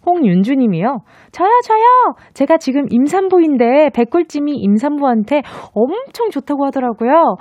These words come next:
뱃속에 있는 우리 아이랑 같이 먹고 싶어요." 우리 아기 복 받았네. 뱃속에 있을 때부터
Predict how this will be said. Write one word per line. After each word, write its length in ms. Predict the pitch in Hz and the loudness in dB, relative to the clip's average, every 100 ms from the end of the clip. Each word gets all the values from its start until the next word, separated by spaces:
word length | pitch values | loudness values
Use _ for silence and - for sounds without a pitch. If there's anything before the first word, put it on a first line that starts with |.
| - - | -12 -12
뱃속에 360 | - 196 247 233 | -8 -6 -2 0
있는 240 | 208 214 | 0 0
우리 200 | 185 175 | -2 -2
아이랑 600 | 160 135 202 226 180 202 | -2 -2 -2 0 0 -2
같이 220 | 214 214 349 | -4 -4 -2
먹고 180 | 370 | -2
싶어요." 800 | 415 - 381 330 339 339 262 175 - _ _ - - - | -4 -2 2 4 4 4 2 -2 -8 _ _ -20 -20 -6
우리 160 | 247 277 | 0 2
아기 240 | 220 233 | 2 -2
복 240 | 254 247 - | 0 -2 2
받았네. 760 | 339 330 285 269 269 285 311 | 2 2 0 0 2 2 2
뱃속에 420 | 302 262 - 320 285 | 0 -2 0 0 0
있을 260 | 233 311 320 | 0 -2 -2
때부터 920 | 320 294 302 311 277 285 302 302 | -2 -2 -2 0 2 4 4 2